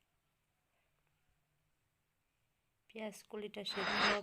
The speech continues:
পর্যন্ত অপেক্ষা করব। একটু নেড়ে ছেড়ে দিতে হবে বারে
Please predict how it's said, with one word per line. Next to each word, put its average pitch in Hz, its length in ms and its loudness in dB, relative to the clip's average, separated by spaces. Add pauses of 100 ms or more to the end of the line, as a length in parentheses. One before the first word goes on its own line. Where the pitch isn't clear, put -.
পর্যন্ত 196 360 -12 (140)
অপেক্ষা 196 400 -8 (120)
করব। 202 260 -10 (880)
একটু - 220 6 (100)
নেড়ে 196 320 -2
ছেড়ে 202 260 -2
দিতে 196 300 -8
হবে 196 180 -6 (120)
বারে 190 220 4